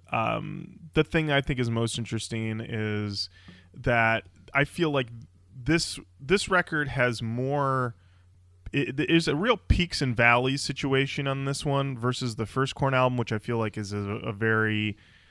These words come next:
like, gradual decline. Like, as you go through, you're just like, "Okay, okay." And it never really perks up again. But with Life is Peachy, I mean, you've got some stuff in the latter half that kind of perk you back up again. Uh, but it also still has, like, you know,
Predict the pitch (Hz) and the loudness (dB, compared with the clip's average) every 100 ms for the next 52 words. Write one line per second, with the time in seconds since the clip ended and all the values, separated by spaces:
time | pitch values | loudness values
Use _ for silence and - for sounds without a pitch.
0 | _ _ - 113 104 - - 117 113 113 | _ _ -4 0 0 -2 0 4 6 6
1 | 110 123 117 110 107 101 98 113 - 113 | 4 2 4 4 2 0 -4 -6 -6 -6
2 | 113 110 110 107 104 104 98 104 104 - | -4 -2 -2 -4 -2 -2 -2 -2 -2 0
3 | 113 110 104 104 - 98 - 110 - 110 | 0 0 0 -4 -4 -6 -6 -6 -4 -6
4 | 104 - 117 117 139 151 170 147 139 120 | -6 -6 -6 -4 -4 -2 0 2 2 2
5 | - 120 107 113 - - 50 - - - | 0 -2 0 -2 -2 -6 -8 -10 -14 -20
6 | - - 143 113 139 131 135 139 131 123 | -6 2 2 4 2 2 2 2 2 -2
7 | - 180 - 156 143 135 - 127 131 139 | 0 0 2 4 4 4 2 -2 0 2
8 | 139 135 123 - 131 120 120 107 113 110 | 2 2 -2 2 4 4 2 0 2 2
9 | 110 107 104 101 - 127 110 101 - 107 | 0 2 2 2 -2 -8 -6 -4 -2 -2
10 | 104 104 - 101 104 104 98 98 - - | -2 -4 -4 -4 -4 -4 -4 -4 -8 -16
11 | - 131 135 151 165 170 - 170 160 143 | -4 2 6 8 6 6 2 -2 -2 0
12 | 165 190 160 120 113 - 139 117 98 104 | 0 0 -2 -4 -4 -8 -8 -4 -2 -4